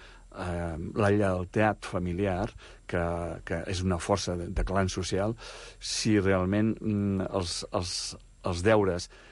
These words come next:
su-, eh, no, te-, t'obliguen al creixement i un té que aprendre a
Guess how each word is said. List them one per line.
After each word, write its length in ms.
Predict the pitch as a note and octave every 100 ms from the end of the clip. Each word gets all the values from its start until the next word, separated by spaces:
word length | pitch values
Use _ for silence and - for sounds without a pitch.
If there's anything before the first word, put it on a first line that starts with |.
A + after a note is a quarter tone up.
| - -
su-, 320 | - - C3+
eh, 440 | G2+ F#2+ F#2 F#2 F#2+
no, 140 | G2 G2+ G2+ F2+
te-, 140 | F#2+ -
t'obliguen 680 | G#2 F#2+ A2 A#2+ B2+ A2+ G2
al 300 | G2+ F2+ E2
creixement 480 | - F#2 F#2 F#2 A2 A2+
i 80 | G2+
un 140 | G#2
té 140 | G2 A2
que 60 | F#2+
aprendre 400 | F#2+ F#2 G2 G#2+ - - -
a 140 | F2+